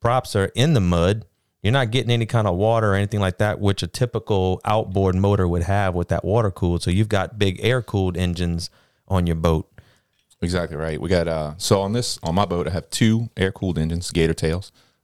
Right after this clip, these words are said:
Speaker 2: um, a great company from here in South Louisiana, just
Speaker 1: Yep.
Speaker 2: out of Lafayette, uh, make a excellent product. Um, so engines, and it's a Gator Tail boat, twenty foot by seventy-two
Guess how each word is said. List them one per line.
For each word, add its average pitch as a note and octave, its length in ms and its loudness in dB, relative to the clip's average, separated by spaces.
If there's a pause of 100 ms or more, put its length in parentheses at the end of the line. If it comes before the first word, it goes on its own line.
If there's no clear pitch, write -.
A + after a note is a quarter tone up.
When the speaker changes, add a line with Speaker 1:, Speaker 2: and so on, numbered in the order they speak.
(120)
Speaker 2:
um, C#2+ 500 -4
a E2+ 80 -2
great E2+ 300 -2
company F2 340 -6
from D#2+ 180 -8
here E2 140 0
in D#2+ 60 0
South D#2 300 -2
Louisiana, D2+ 440 -2
just - 140 -4
Speaker 1:
Yep. F#2+ 80 2
Speaker 2:
out D2+ 100 -4
of C2 60 -12
Lafayette, D2 540 -8 (400)
uh, D2 200 0
make D#2 220 0
a D2 100 0 (160)
excellent F2 460 -2
product. C#2+ 480 -6 (400)
Um, D2+ 540 -6
so - 160 4
engines, A#2 500 -4
and F2+ 140 2
it's F#2+ 100 -2
a E2+ 40 -6
Gator F2+ 200 -2
Tail F#2 200 0
boat, D#2 260 -4 (220)
twenty G2 220 0
foot F#2+ 320 -2
by E2 120 -6
seventy-two F2 640 -6